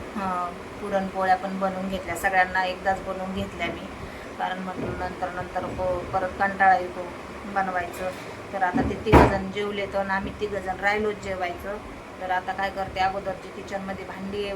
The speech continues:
पडली सगळी त्यांची जेवणाची वगैरे, ते धुवून घेते आधी तिला येईपर्यंत आणि ते झाले, अ,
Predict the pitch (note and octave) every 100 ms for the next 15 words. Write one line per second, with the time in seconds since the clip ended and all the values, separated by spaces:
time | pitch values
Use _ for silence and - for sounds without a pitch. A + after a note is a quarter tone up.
0 | G3 G3 F#3+ F#3+ F#3+ - F#3 F3+ F3+ E3+
1 | F#3+ F#3+ - F#3+ F3+ F3+ F3+ F3+ F3+ F#3
2 | F#3+ F#3 G3 A3+ A3 F#3 F#3 F3+ F#3 F3+
3 | F3+ F3 F3+ F3+ F3+ F3+ F#3 G3+ G#3+ -
4 | - - F3+ F3+ F#3 F#3+ F#3 F#3+ G3+ A3
5 | A3 F#3+ F#3 F3